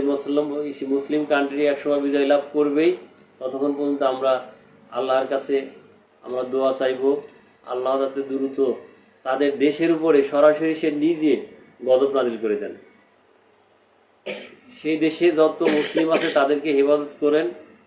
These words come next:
এমনকি যত ইহুদি আছে যারা মুসলিম ইসলামের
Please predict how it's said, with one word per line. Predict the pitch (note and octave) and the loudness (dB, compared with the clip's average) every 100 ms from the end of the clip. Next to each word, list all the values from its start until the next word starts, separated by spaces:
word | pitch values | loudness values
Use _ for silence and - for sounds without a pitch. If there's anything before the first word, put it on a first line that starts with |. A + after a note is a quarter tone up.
| - | -4
এমনকি | B2+ C#3 C#3+ D3+ C#3 | 0 2 2 0 0
যত | C#3 C#3+ | 0 0
ইহুদি | D3 D3 D#3+ D#3+ D3 | 0 2 4 6 6
আছে | - C3 B2+ | 4 0 2
যারা | C3 C3+ C3+ | 4 2 0
মুসলিম | - C#3 C#3+ D3 B2+ | -6 -2 -2 -2 -8
ইসলামের | - C3+ C3+ C#3 | -8 -4 -2 -2